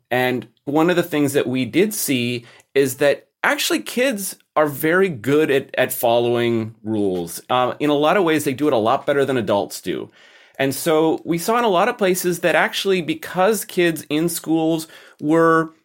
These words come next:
generally speaking, following the rules and sitting at their desk and, and not, you know, close to, to their friends and other classmates and were wearing their masks in many places, they,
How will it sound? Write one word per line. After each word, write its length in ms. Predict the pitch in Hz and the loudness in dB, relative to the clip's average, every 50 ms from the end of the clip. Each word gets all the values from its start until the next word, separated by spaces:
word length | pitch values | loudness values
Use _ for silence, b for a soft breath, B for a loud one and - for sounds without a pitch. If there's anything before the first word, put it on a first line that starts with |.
| _ _ - 147 | _ _ -20 -16
generally 500 | - - 120 143 143 147 175 196 214 220 | -10 -4 0 2 2 4 4 4 2 2
speaking, 520 | 202 - - - 143 131 131 - 170 190 190 | 0 -2 -2 -2 -2 -2 -2 -2 -2 -2 -2
following 440 | - - 131 127 131 135 135 135 | 0 2 4 4 4 2 2 2
the 80 | 131 123 | 0 0
rules 440 | 117 110 107 107 123 151 175 190 185 | 0 2 2 2 2 2 0 0 0
and 120 | 139 110 | -2 -4
sitting 320 | 107 - 139 135 139 139 139 | -2 -2 -2 0 0 0 -2
at 100 | 135 - | -2 -2
their 100 | - 131 | -2 -2
desk 460 | 101 117 110 117 165 202 - - - | 0 2 2 2 2 0 -2 -4 -4
and, 220 | 131 127 123 120 120 B B B B B | -4 -2 -4 -6 -10 B B B B B
and 280 | B 131 131 127 123 120 | B 0 2 2 2 0
not, 460 | 120 120 127 143 160 - - - - - | 2 2 2 2 0 0 -4 -8 -8 -6
you 100 | - 127 | -4 -2
know, 100 | 120 113 | -2 -2
close 440 | - - - 135 127 131 131 - - | -4 -2 0 2 2 2 0 -2 -4
to, 440 | - 135 131 127 131 135 131 131 127 | -2 0 2 2 2 2 2 0 -2
to 140 | 127 - 139 | -4 -4 -2
their 160 | 123 127 123 | 0 0 0
friends 500 | 120 - - 127 123 123 135 151 156 151 | 0 0 0 2 2 4 2 2 2 2
and 100 | 139 120 | 2 2
other 140 | 120 117 120 | 2 2 0
classmates 800 | - - 127 120 120 120 120 - 127 123 123 127 139 156 156 - | -2 0 0 0 0 0 -2 -4 -4 -4 -2 -2 -2 -4 -4 -2
and 280 | 120 110 110 110 104 107 B B B B B B B B _ - | 0 0 0 0 -4 -6 B B B B B B B B _ -6
were 220 | 123 123 135 135 | -2 2 2 2
wearing 380 | 120 123 123 120 127 135 143 139 | 4 4 2 4 4 2 2 2
their 100 | 139 131 | 2 2
masks 500 | 123 113 110 113 131 143 - - - 143 | 2 2 2 2 0 0 -4 -6 -4 -2
in 200 | 143 135 131 127 | 0 2 2 0
many 180 | 123 123 127 127 | 0 0 -2 -4
places, 640 | - - 117 110 117 120 - 143 147 147 147 - B B B B B B B B B B - | -2 0 0 0 0 0 -2 -4 -4 -4 -4 -6 B B B B B B B B B B -10
they, 560 | 117 104 156 151 160 160 160 160 156 - - | -4 0 2 4 4 4 4 2 0 -2 -6